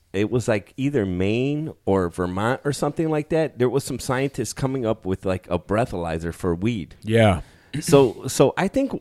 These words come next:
Speaker 1: once they can measure it and come up with a, uh, uh, uh, uh, amount, uh, acceptable amount to have in your system,
Speaker 2: Yeah.
Speaker 1: I think, I think we'll, we'll, we'll go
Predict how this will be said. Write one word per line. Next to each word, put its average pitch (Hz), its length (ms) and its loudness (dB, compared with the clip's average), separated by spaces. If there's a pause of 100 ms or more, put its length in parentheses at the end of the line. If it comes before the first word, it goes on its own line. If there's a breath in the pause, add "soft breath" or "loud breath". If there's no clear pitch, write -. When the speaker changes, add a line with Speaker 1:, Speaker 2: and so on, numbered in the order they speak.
Speaker 1:
once 143 380 2
they 220 140 6
can 107 280 2
measure 120 480 4
it 170 280 -2 (260)
and 110 160 2
come 135 240 0
up 131 160 0
with 104 300 0
a, 92 300 0
uh, 85 520 -2
uh, 110 120 -2 (320)
uh, 90 340 -2 (840 soft breath)
uh, 98 300 2
amount, 113 480 2 (240)
uh, 104 260 4
acceptable 139 600 2
amount 101 300 0
to 117 60 -2
have 104 240 0
in 107 80 0
your 98 120 0
system, 147 500 -2
Speaker 2:
Yeah. 104 240 0
Speaker 1:
I 117 100 4
think, 143 280 2 (120)
I 113 140 4
think 135 240 2
we'll, 107 280 4
we'll, 98 220 -2 (100)
we'll 104 240 2
go 92 360 2